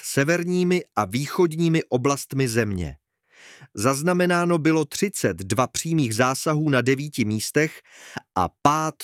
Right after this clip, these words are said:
trosek na jednom dalším místě. Současně v ruské Voroněži došlo téže noci k sérii výbuchů během útoku dronů, které způsobily výpadky elektřiny a tepla. Podle gubernátora oblasti Alexandra Guseva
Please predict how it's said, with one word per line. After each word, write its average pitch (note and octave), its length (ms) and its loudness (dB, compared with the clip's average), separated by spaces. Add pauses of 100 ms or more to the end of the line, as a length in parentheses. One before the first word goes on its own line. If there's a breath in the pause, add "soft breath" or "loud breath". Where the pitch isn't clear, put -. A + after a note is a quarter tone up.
trosek C3 540 -2
na A2+ 140 2
jednom B2 380 2
dalším A#2 580 0
místě. G#2+ 600 -2 (840 loud breath)
Současně D3+ 760 -2
v E2+ 40 -2
ruské B2 380 0
Voroněži D#3 580 0
došlo B2 360 0
téže C3+ 400 2
noci B2 300 -2
k - 80 -8
sérii C3+ 420 0
výbuchů A2+ 560 -4
během B2+ 400 2
útoku C#3+ 420 -4
dronů, A2+ 500 2 (400 loud breath)
které C3 340 0
způsobily D3 680 0
výpadky B2 640 -4
elektřiny C3+ 640 0
a A2+ 120 -4
tepla. F2 460 -2 (720 loud breath)
Podle B2+ 340 4
gubernátora C#3+ 880 0
oblasti A#2 540 -2
Alexandra B2+ 640 0
Guseva G#2+ 560 -2